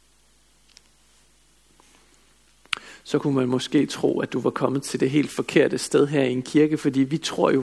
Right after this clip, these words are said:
på Gud, gør vi ikke? Men jeg vil sige til dig, tværtimod, du er kommet det helt rigtige sted. Du er kommet det helt rigtige sted.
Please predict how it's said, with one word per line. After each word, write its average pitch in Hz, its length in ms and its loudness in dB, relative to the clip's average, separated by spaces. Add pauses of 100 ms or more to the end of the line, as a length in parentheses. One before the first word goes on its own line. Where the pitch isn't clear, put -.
på - 80 -8
Gud, 175 280 0
gør 165 180 0
vi 170 120 0
ikke? 175 240 -6 (3000)
Men 135 140 0
jeg 127 140 2
vil 123 80 -6
sige 165 200 -2
til 147 220 0
dig, 139 120 -4 (460)
tværtimod, 147 560 -2 (800)
du 156 100 6
er 135 40 2
kommet 143 400 -2 (500)
det 143 80 -8
helt - 380 -6
rigtige - 380 -10
sted. - 300 -8 (1700)
Du 139 80 -2
er 131 40 -6
kommet 139 400 -6
det 139 100 -6
helt 151 500 -2
rigtige - 340 -12
sted. - 240 -10